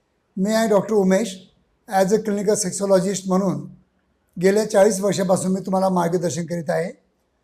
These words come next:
जर खरोखर माझे तुम्हाला व्हिडिओ जर आवडले असतील तर नक्की आपल्या मित्रांना शेअर करा, लाईक करा. जरी का तुम्हाला काही प्रॉब्लेम अस-, नसतील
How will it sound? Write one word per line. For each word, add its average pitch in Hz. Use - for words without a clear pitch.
जर 196
खरोखर 214
माझे 220
तुम्हाला 220
व्हिडिओ 202
जर 202
आवडले 196
असतील 180
तर 202
नक्की 185
आपल्या 220
मित्रांना 208
शेअर 190
करा, 190
लाईक 190
करा. 185
जरी 208
का 247
तुम्हाला 220
काही 214
प्रॉब्लेम 196
अस-, 185
नसतील 185